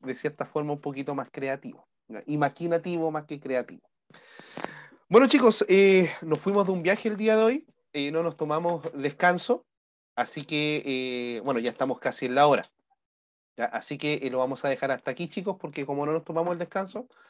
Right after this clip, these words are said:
vamos a terminar un poquito antes de, eh, de las nueve. Eh, el día de mañana, <clears throat>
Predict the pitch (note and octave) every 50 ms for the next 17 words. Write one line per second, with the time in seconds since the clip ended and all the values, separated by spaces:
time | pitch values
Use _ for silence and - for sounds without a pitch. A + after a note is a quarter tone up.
0 | - - - F3+ F#3+ F#3+ E3 F3+ F3 F3 E3+ E3+ F3 F3 D3+ - E3 D3 D#3+ D3+
1 | E3+ D#3+ D#3+ D#3 - - D#3 C#3+ - D#3 D3+ D3+ D#3+ D#3+ _ _ _ _ _ _
2 | _ _ _ _ - C3 B2 B2 - C3 B2+ C3 B2+ B2 A#2+ B2+ B2 A2+ G2+ F2+
3 | F2 E2+ - _ _ - C3+ C3 C3 C3 - C3+ C#3 C#3+ E3+ G3 F#3 F#3+ F#3+ F#3
4 | F3+ F3+ F#3 F#3+ G#3+ B3 C4 - _ _ - - - - F#3+ F#3+ F3 D3+ - -
5 | -